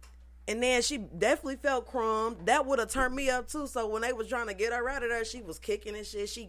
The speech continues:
knocked over T Vs and stuff. So I think that him, her and Blueface broke up because of that situation. Because that was just, like, a day or two ago. Now they not together. Now she pregnant. Now it's all the tweets and all the other shit. So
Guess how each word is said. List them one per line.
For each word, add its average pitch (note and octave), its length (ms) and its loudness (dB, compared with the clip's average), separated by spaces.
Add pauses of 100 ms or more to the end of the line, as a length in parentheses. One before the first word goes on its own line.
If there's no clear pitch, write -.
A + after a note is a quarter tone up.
knocked F#3+ 280 -2
over G3 200 -6
T G#3 180 -10
Vs G3+ 280 -10
and G3 100 -10
stuff. G#3 240 -8
So G3 100 -8
I F3 160 -2
think G#3+ 400 -6 (320)
that F3+ 240 0
him, G3+ 240 -4 (160)
her A3 220 2
and F3 160 0
Blueface F3+ 460 0
broke E3 260 0
up F3+ 300 0 (260)
because F3 400 4
of C#3+ 140 -2
that F3 200 4
situation. C#3+ 800 -2 (240)
Because F3+ 300 2
that F#3 180 4
was D#3+ 140 -2
just, G#3+ 240 -4
like, E3 340 -2 (280)
a E3+ 80 0
day F#3+ 240 2
or E3 60 2
two D#3 220 -4
ago. C3 360 -6 (180)
Now E3 180 2
they D#3+ 80 4
not D#3 200 0
together. D#3+ 340 -2
Now D#3 180 -2
she D#3 160 -8
pregnant. D#3 580 -4
Now D3+ 300 0
it's D3 160 -2
all D3+ 140 2
the C#3 80 -8
tweets D#3 280 -8
and D#3 120 -8
all C#3+ 100 -4
the C#3+ 140 -8
other D3+ 140 -6
shit. D3 260 -8
So C#3+ 340 -12